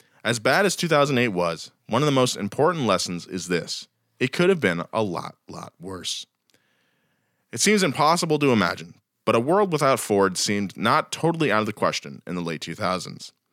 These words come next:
As the auto industry heads into a time of potentially even greater disruption, they'd do well to keep the lessons of two thousand eight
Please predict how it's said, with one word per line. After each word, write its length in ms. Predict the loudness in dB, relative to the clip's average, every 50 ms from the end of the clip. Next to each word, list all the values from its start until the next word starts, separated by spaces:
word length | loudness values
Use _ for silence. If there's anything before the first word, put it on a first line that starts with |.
| -20 _ _ -4
As 180 | -2 -2 0 0
the 120 | 0 2
auto 280 | 2 4 4 4 4 4
industry 420 | 4 2 2 2 2 2 0 2
heads 260 | 2 2 0 0 0
into 200 | -2 -4 -2 -2
a 40 | -2
time 320 | 0 0 0 0 2 2 0
of 140 | -2 -2
potentially 500 | -4 -4 -2 -2 -2 -2 -2 -2 -2 -2
even 320 | -2 -2 -2 -2 -2 -4 -4
greater 380 | -2 2 2 4 4 4 0 0
disruption, 640 | 0 -2 0 2 2 2 2 2 -2 -4 -4 -6 -10 _ _ _ _ _ -2
they'd 220 | 2 2 2 2
do 120 | 0 -2 0
well 240 | 2 2 2 2 0
to 80 | -4
keep 240 | -4 -4 -4 -4 -2
the 80 | -2 0
lessons 440 | 2 2 0 0 -2 -6 -8 -10
of 100 | -12 -12 -10
two 140 | -6 -6 -4
thousand 400 | -2 0 0 0 0 -2 -4 -4
eight 200 | -6 -8 -12